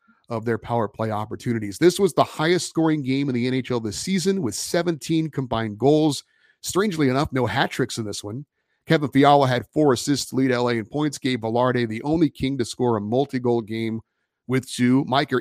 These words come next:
Mikey Anderson's first of the season again tied it up, and the Kings at least got a point out of it, rallying with two goals in the third period.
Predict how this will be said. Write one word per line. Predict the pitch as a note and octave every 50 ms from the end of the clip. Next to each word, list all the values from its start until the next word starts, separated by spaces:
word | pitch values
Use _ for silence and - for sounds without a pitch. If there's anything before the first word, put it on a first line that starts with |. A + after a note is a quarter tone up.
| - -
Mikey | B2 C#3 D3 - C3+ B2+ C3
Anderson's | C#3 C#3+ C3 - B2 G#2 - -
first | - F#3 F#3+ G3 F#3+ - -
of | D#3+
the | D3+ E3
season | - - D3+ C#3+ B2 B2
again | B2 A#2 B2+ C3 C#3 C3
tied | - - C3 C3+ B2+ A#2
it | A2
up, | A#2+ A#2+ A#2+ - _ _ _ _ _ _ _ _ _ _ _
and | B2+ B2+ B2 B2+
the |
Kings | - - F3+ F#3 D#3
at | - -
least | F#3 F#3+ F#3 - -
got | G3+ F#3+
a | G3 F#3
point | - - A3 A3 G3+ D#3
out | B2 G#2+ G#2
of | G#2
it, | A2 B2 - _
rallying | - A#2+ C3 D3 D3+ D3+ D#3 C#3+
with | C#3+ C3 -
two | - D#3 D#3
goals | C3+ C3+ C#3 C3+ C#3 A#2+
in | B2+ C3+
the | B2
third | - D3 C#3+ C#3 C3
period. | - A#2 A2 G2+ F#2+ G2 G#2 A#2